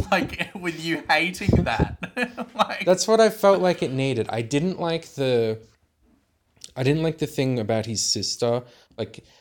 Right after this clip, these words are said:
Speaker 2: 'Cause he's there barely getting revenge, right? It's just
Speaker 1: Yeah.
Speaker 2: kinda thrown in there.
Speaker 1: Well, that's
Speaker 2: And,
Speaker 1: why I
Speaker 2: um,
Speaker 1: was, like, even questioning it. Like, I was like, "Is, it's kind of his sister?" Like, they don't really
Speaker 2: Yeah.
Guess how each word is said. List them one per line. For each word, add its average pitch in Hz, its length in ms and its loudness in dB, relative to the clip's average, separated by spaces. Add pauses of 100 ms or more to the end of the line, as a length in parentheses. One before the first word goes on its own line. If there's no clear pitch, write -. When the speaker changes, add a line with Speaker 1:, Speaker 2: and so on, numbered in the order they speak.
(140)
Speaker 2:
'Cause 143 160 -2
he's 170 220 -2 (260)
there 120 260 0
barely 101 600 -6
getting 92 360 -8
revenge, 87 960 -12 (100)
right? 92 220 -6
It's 104 120 -10
just 104 140 -2
Speaker 1:
Yeah. - 40 -8
Speaker 2:
kinda 120 180 -2
thrown 101 560 -8
in 87 160 -10
there. - 320 -20 (880)
Speaker 1:
Well, 160 100 -6
that's 196 140 -2
Speaker 2:
And, 196 80 -2
Speaker 1:
why 202 60 2
I - 20 0
Speaker 2:
um, 175 60 0
Speaker 1:
was, 165 120 -6
like, 151 180 0
even 123 200 -8
questioning 127 640 -8
it. 98 200 -16
Like, 120 180 -4
I 117 60 -4
was 113 180 -8
like, 220 260 -2
"Is, 113 200 -8
it's 135 160 -12
kind 131 360 -4
of 170 60 -10
his 180 160 -6
sister?" 226 400 -6
Like, 180 160 -6
they 151 80 -4
don't 156 220 -4
really 123 800 -8 (800)
Speaker 2:
Yeah. 107 240 -4